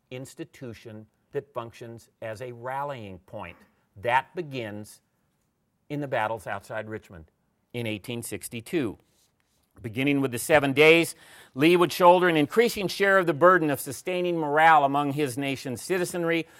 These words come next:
By the time of Appomattox, most Confederates simply considered him and his army the fullest expression of their national project, and thus his surrender marked the effective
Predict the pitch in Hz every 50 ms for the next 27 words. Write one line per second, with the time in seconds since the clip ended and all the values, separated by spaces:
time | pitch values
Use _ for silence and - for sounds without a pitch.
0 | - - _ - 139 135 131 135 - - 156 151 151 151 143 120 139 127 127 -
1 | 143 131 131 151 170 180 180 170 175 - - _ _ _ _ - 143 147 151 147
2 | - - 165 151 - 143 139 135 147 143 - - - 147 - - 147 131 - 147
3 | 135 - - 143 135 139 135 117 101 123 123 123 127 123 - 123 120 120 131 123
4 | 107 120 113 113 117 117 117 107 110 - _ - 160 165 170 180 170 - - -
5 | 160 - - - _ - 123 120 120 - - 120 113 - - 110 92 95 107 110
6 | 113 110 107 104 104 101 - - 123 113 107 98 _ - 107 98 95 87 85 95
7 | 90 80 - _ - - 117 101 95 92 110 123 135 135 - - 131 127 - -
8 | 180 175 151 127 98 98 95 101 113 139 _ _ _ _ _ _ _ _ 113 104
9 | 104 110 - - - 123 117 135 151 143 _ - 113 104 98 _ - 127 123 120